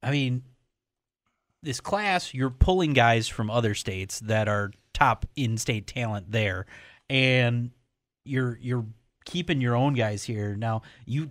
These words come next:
you look at the state of Pennsylvania, out of the top twenty, I think two top twenty guys are committed to Penn State. One is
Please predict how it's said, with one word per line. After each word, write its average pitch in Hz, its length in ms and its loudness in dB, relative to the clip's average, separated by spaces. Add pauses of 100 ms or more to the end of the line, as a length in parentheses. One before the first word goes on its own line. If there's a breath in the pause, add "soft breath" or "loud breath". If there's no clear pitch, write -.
(120)
you 151 140 -4
look 139 280 0
at 135 220 0 (960)
the 127 120 -2
state 143 240 0
of 131 60 -4
Pennsylvania, 139 680 -2 (640)
out 151 100 2
of 143 60 -4
the 131 60 -4
top 170 300 -4 (460)
twenty, 165 500 -2 (460)
I 139 80 0
think - 220 -2 (280)
two 170 220 -8
top 156 280 -6
twenty 139 260 -6
guys 107 520 -2 (720)
are 120 140 2
committed 120 440 -2
to 120 80 -6
Penn 107 260 -4
State. 104 400 -6 (440)
One 131 580 2 (440)
is 120 680 0